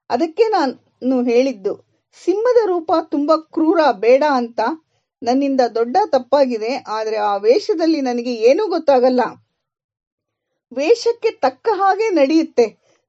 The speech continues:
ದಯವಿಟ್ಟು ನನ್ನನ್ನು ಕ್ಷಮಿಸಿ. ಈಗ ನಾನು ನನ್ನ ರೂಪದಿಂದಲೇ ಬಂದಿದ್ದೀನಿ, ನನಗೆ ಏನು ಶಿಕ್ಷೆ ಬೇಕಾದ್ರೂ ಕೊಡಿ, ಅವಮಾನ ಮಾಡಿ ಪರವಾಗಿಲ್ಲ." ಸಿಂಹ ಗುದದ್ವಾರಕ್ಕೆ ಚುಚ್ಚಿದ್ರೆ ಸುಮ್ನೆ ಇರುತ್ತಾ?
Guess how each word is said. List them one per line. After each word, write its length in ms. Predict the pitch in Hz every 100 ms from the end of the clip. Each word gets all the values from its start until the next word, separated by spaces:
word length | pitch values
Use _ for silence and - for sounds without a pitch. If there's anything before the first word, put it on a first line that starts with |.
| -
ದಯವಿಟ್ಟು 460 | 240 339 427 427 415
ನನ್ನನ್ನು 400 | 320 285 254 247
ಕ್ಷಮಿಸಿ. 680 | - 254 320 320 285 185 - _ _ _ -
ಈಗ 180 | 392 480 466
ನಾನು 280 | 392 320 359
ನನ್ನ 260 | 294 277 269
ರೂಪದಿಂದಲೇ 680 | 254 427 440 392 392 381 403
ಬಂದಿದ್ದೀನಿ, 560 | 302 269 320 269 262
ನನಗೆ 340 | 247 240 240 233
ಏನು 360 | 262 403 480
ಶಿಕ್ಷೆ 340 | - 370 - 381
ಬೇಕಾದ್ರೂ 520 | 311 294 302 269 381
ಕೊಡಿ, 460 | 403 247 269 208 - _ _ _ -
ಅವಮಾನ 400 | 254 311 392 381
ಮಾಡಿ 380 | 320 277 247 285
ಪರವಾಗಿಲ್ಲ." 640 | 254 233 269 339 277 285 269 175 156 _ _ _ _ -
ಸಿಂಹ 500 | 381 508 453 294 277
ಗುದದ್ವಾರಕ್ಕೆ 920 | 269 277 440 415 403 415 415 320 320
ಚುಚ್ಚಿದ್ರೆ 520 | - 277 - 349 320
ಸುಮ್ನೆ 400 | 320 302 285 330
ಇರುತ್ತಾ? 680 | 302 247 233 - 262 226 _